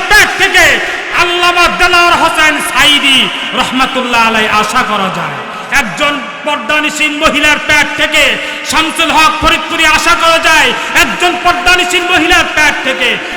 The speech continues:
আল্লামা মামুনুল হক আশা করা যায়। আর বেপর্দা, বেহায়া, বেনামাজি মহিলার পেট থেকে আশা করা যায় সন্ত্রাস,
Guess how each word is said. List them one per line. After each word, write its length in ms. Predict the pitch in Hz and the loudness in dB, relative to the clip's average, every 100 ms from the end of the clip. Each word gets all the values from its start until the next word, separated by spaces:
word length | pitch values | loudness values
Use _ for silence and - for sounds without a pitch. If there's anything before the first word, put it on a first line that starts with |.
| - | -8
আল্লামা 380 | 226 233 220 214 | -8 -6 -6 -6
মামুনুল 500 | 202 208 254 240 208 | -6 -6 -4 -6 -4
হক 160 | 196 196 175 | -4 -6 -6
আশা 220 | 170 185 | -4 -4
করা 280 | 175 170 160 | -2 -4 -4
যায়। 180 | 151 139 - - - 185 | -6 -10 -12 -14 -12 -2
আর 220 | 214 214 160 | 0 0 0
বেপর্দা, 640 | 254 254 240 196 233 208 170 | -2 -2 -8 -4 -4 -4 -2
বেহায়া, 420 | 294 339 349 302 240 - - - - 349 | 0 2 4 4 2 -2 -6 -8 -6 0
বেনামাজি 540 | 381 392 392 370 359 | 2 4 2 2 0
মহিলার 440 | 359 320 330 302 - | 2 2 4 2 2
পেট 200 | 285 277 - 254 | 2 2 0 -4
থেকে 200 | 254 240 | -2 0
আশা 320 | 247 240 359 | 0 0 0
করা 240 | 294 262 220 | 2 0 0
যায় 240 | 233 190 - - - | 0 0 -2 -8 -8
সন্ত্রাস, 840 | - - 208 190 180 175 160 147 | -8 -4 -4 -2 -2 -2 -2 -4